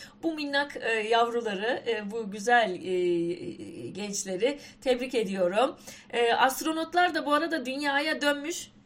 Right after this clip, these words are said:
Çakom ne oldu? Nereye gidiyorsun? Burada da bir güzellik var da arada ilgi istiyor demek ki. Ee, astronotlar da efendim Amerikan Uzay Havacılık Dairesi nasa'nın elli üç yıldır gerçekleştirdiği ilk gece inişinde dört astronot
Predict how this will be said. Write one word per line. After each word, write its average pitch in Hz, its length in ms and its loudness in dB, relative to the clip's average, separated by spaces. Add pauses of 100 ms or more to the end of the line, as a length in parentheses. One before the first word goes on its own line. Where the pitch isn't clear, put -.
(200)
Çakom 349 400 0
ne 381 60 0
oldu? 262 720 4
Nereye 359 220 6
gidiyorsun? 226 720 0 (1700)
Burada 277 240 -6
da 262 120 6
bir 240 60 -8
güzellik 226 500 -2
var 220 220 0
da 196 280 -2
arada 214 300 0
ilgi 208 280 -8
istiyor 175 440 -6
demek 175 320 -10
ki. 180 160 -4 (440)
Ee, 226 400 -2
astronotlar 285 840 0
da 254 60 2
efendim 262 360 -2
Amerikan 254 440 -2
Uzay 247 240 -2
Havacılık 233 480 -4
Dairesi 214 460 0
nasa'nın 220 360 -6
elli 202 240 -8
üç 233 180 -8
yıldır 202 240 -8
gerçekleştirdiği 202 960 -6
ilk 226 260 -10
gece 202 240 -2
inişinde 185 560 -6
dört 208 260 -2
astronot 180 720 -2